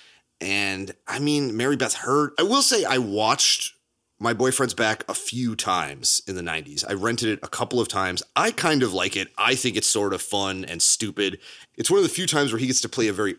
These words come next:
earnest character, which I liked. He's not necessarily the bad guy. And when he gets to be funny, that's, I think, the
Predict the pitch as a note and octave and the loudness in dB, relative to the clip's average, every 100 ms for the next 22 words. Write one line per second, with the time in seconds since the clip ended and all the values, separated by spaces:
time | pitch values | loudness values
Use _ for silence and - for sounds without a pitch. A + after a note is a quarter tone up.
0 | - G#2 B2 C#3+ - - C#3+ D3 E3+ E3 | -4 -2 0 0 0 2 2 2 2 0
1 | D3 D3+ C#3 D3+ D#3 - - _ _ _ | 2 2 2 0 0 -4 -8 _ _ _
2 | - A2 F#2 G#2+ A2 A2+ - - - - | -12 -6 -2 0 0 0 0 -2 -6 -20
3 | - - _ _ - G2+ A2+ - B2 A#2 | -20 -20 _ _ -6 0 2 2 2 0
4 | F#2+ G2+ G2 G#2 G#2 G#2 G2+ - G2+ G2+ | -2 -2 -2 0 -2 0 -2 -2 -6 -4
5 | G#2 A2+ A2+ - F2+ F#2 - - G2+ A#2+ | -6 -4 -2 -2 -2 -6 -4 -2 0 0
6 | B2+ B2 - - _ _ _ - A#3+ C4+ | -2 -6 -14 -20 _ _ _ -2 2 2
7 | - F#3+ C#3+ A#2+ | 0 0 -2 -2